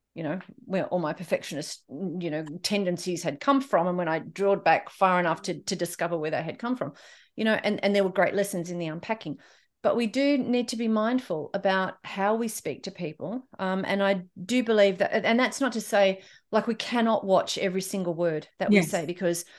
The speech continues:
Speaker 2: Yeah.
Speaker 1: what he
Speaker 2: Yeah.
Speaker 1: said, I took on because of how I was feeling in other
Speaker 2: I was just about to
Speaker 1: aspects
Speaker 2: say, it's
Speaker 1: of
Speaker 2: your
Speaker 1: my life.
Speaker 2: perception
Speaker 1: So
Speaker 2: of it. Yes.
Speaker 1: Yeah, exactly. Yeah. So, you know, and perception is a, is quite a, quite a <laughs> wondrous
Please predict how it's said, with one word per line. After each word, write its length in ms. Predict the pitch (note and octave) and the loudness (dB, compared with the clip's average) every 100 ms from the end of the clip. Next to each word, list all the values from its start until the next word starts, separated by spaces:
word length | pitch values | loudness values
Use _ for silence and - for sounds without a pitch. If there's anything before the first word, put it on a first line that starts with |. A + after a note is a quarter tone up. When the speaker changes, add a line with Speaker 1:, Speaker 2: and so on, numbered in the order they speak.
| - - | -20 -10
Speaker 2:
Yeah. 60 | F3 | 2
Speaker 1:
what 160 | G3+ | 2
he 140 | A3 D4+ | 4 0
Speaker 2:
Yeah. 60 | |
Speaker 1:
said, 440 | C#4 - F#3+ F#3 - | 0 2 2 2 0
I 140 | G3 F#3+ | 0 2
took 260 | G3+ - | -2 -2
on 220 | F#3+ F#3 | 0 0
because 300 | F3+ F3+ F3+ | -2 -4 -6
of 60 | F3+ | -6
how 260 | F#3 E3 - | -4 -4 2
I 180 | F#3 G3+ | 4 4
was 180 | F#3+ F#3+ | 2 -2
feeling 360 | F3 E3+ E3 | -4 -2 -4
in 80 | D#3+ | -4
other 140 | D#3+ | -2
Speaker 2:
I 20 | F3 | 2
was 80 | |
just 180 | G3 - | 2 4
about 200 | F#3 - | 2 2
to 80 | C4+ | 2
Speaker 1:
aspects 220 | F3 E3 | 4 2
Speaker 2:
say, 40 | - | 0
it's 140 | G3 - | 2 8
Speaker 1:
of 40 | |
Speaker 2:
your 80 | G#3+ | 8
Speaker 1:
my 80 | - | 10
life. 100 | G#3 | 8
Speaker 2:
perception 420 | A3 G#3 - G3 | 8 6 6 8
Speaker 1:
So 80 | E3+ | 8
Speaker 2:
of 100 | D#3+ | 4
it. 180 | D3+ - - | -2 -6 0
Yes. 460 | G3 E3+ D3 - - _ _ | 4 6 4 -4 -12 _ _
Speaker 1:
Yeah, 180 | C4 E4+ - | -2 -2 -6
exactly. 500 | G3+ A#3 C#4+ G#3+ E3 | -2 0 0 -2 -2
Yeah. 220 | G#3+ C4 | -2 0
So, 260 | - A3 - | 0 0 2
you 100 | G#3+ | 2
know, 140 | G3 | 2
and 80 | G#3+ | 0
perception 440 | A3 - - - G#3 | 0 -4 -2 -2 -2
is 160 | G3 | 2
a, 220 | F#3+ - | 2 2
is 160 | G3+ F#3 | 0 -2
quite 300 | - G3+ F#3+ | 0 2 6
a, 320 | F#3 F3+ - | 6 4 0
quite 220 | - F#3+ F#3 | 0 2 4
a 320 | F3 E3 - | 4 2 0
<laughs> 140 | G#3 | -4
wondrous 880 | E3+ E3+ E3 E3+ F3+ F3+ E3+ F3 - | -4 -4 0 0 4 4 4 2 -8